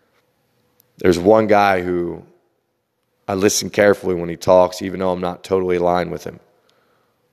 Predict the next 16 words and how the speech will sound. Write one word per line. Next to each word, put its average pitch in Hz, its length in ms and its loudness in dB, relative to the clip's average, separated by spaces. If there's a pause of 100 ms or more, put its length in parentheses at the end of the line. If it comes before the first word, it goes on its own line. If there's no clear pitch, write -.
But 87 140 2
he'll 123 160 6
say 117 280 2
things 87 320 -8
like, 82 280 -6
"Dude, 98 320 -10
coaching's 101 640 -6
B 95 240 -4
S. 92 420 -2 (600)
All 101 180 4
these 143 260 -4
things 131 260 -10
are 117 60 -6
B 110 200 0
S, 90 260 -2
man." 80 340 -12